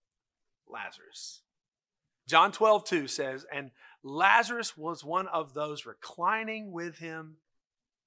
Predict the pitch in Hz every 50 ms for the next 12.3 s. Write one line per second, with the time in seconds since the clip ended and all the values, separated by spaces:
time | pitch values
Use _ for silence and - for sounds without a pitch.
0 | _ _ - 131 123 120 120 - - 117 107 98 _ _ _ _ _ _ _ _
1 | _ _ _ _ _ _ _ _ _ _ _ _ _ _ _ _ _ _ _ _
2 | _ _ _ _ _ _ _ _ _ _ _ _ _ _ _ _ _ _ _ _
3 | _ _ - 180 185 190 233 254 226 233 233 247 277 262 190 208 185 185 180 180
4 | 185 180 156 175 165 160 170 185 208 262 247 233 208 196 170 190 - - - 208
5 | 185 175 151 160 156 160 165 165 175 202 220 202 170 - - - 180 190 220 240
6 | 254 262 247 240 - - - - - - - _ - - - - - 214 220 233
7 | 240 247 - - 254 240 175 135 202 185 180 175 175 175 175 - - - 170 170
8 | 165 165 165 151 170 190 196 165 165 175 156 165 185 214 220 - - 240 233 220
9 | 196 202 202 208 208 - - 196 185 160 135 139 123 127 135 131 120 - - -
10 | _ _ _ _ _ _ - - 175 202 220 240 269 269 - - 233 233 226 -
11 | 214 196 - 220 208 208 - 196 175 143 - 170 180 165 170 175 - - - 160
12 | 139 127 - - -